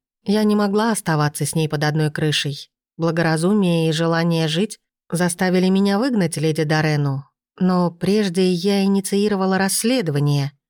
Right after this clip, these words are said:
Я уверена, что отцу помогли умереть.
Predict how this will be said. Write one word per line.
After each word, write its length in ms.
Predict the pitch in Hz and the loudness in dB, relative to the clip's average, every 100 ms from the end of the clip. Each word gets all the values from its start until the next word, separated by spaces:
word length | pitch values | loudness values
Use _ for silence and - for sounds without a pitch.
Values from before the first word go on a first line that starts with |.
| _ | _
Я 260 | 208 214 208 | -2 0 2
уверена, 440 | 196 190 202 175 | 2 2 2 2
что 260 | 170 - 175 | 0 -2 -2
отцу 280 | 170 - 196 | -2 -2 -4
помогли 520 | 175 180 170 185 214 | 0 0 0 0 2
умереть. 600 | 160 151 147 143 131 - | 2 2 2 -2 -4 -10